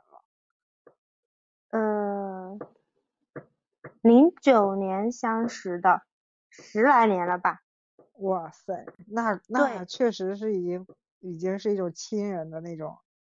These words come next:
Speaker 1: 那种感情了。
Speaker 2: 对，然后我也，就是我俩双双，并且双双都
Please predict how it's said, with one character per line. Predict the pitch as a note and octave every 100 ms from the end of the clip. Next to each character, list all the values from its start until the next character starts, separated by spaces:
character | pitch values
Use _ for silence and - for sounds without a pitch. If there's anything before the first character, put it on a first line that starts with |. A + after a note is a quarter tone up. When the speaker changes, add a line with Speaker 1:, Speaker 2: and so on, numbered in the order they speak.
| _
Speaker 1:
那 | F3
种 | E3 E3
感 | - C#3 -
情 | - - G#2
了。 | G2+ _ _ _ _ -
Speaker 2:
对， | C#4 A3 G3+
然 | G#3+ C4
后 | C#4+ B3+ G#3+ -
我 | G#3+
也， | A3+ A3 G3 G3
就 | - A3+
是 | A3+
我 | G3+
俩 | A3 G3+
双 | A3 - B3 B3+
双， | A#3+ A#3+
并 | B3+ A#3+
且 | G3+
双 | - A3+
双 | A#3+
都 | A3